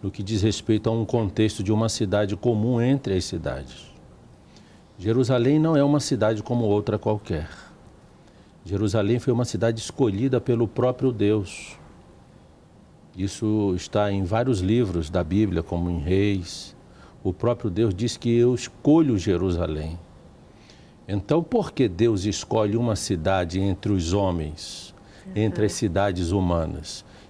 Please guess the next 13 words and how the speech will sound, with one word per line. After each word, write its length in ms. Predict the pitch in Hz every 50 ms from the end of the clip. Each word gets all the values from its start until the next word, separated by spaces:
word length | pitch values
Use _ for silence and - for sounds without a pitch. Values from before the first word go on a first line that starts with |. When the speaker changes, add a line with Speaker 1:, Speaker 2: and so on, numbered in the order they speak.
| - -
Speaker 1:
Em 40 |
primeiro 260 | - 110 113 127 127 127
lugar, 420 | 131 131 120 131 139 147 156 156
por 160 | - 165 143
exemplo, 500 | 143 127 104 87 120 131 139 135 - 135
ele, 300 | 131 135 143 156 160 147 - 131
ele 280 | 147 170 175 175 175
mesmo 600 | 147 117 117 120 127 131 120 123 135 143 156 156 - - - - - - - - - - -
escolheu 680 | 87 101 110 - - - 139 139 117 107 123 139 143
o 80 | 143 143
lugar 540 | 151 160 147 117 107 113 110 113 107 95
desta 460 | 90 90 113 117 123 113 - - 113 98
cidade 680 | - - 92 82 76 98 104 113 120 107 107 101 87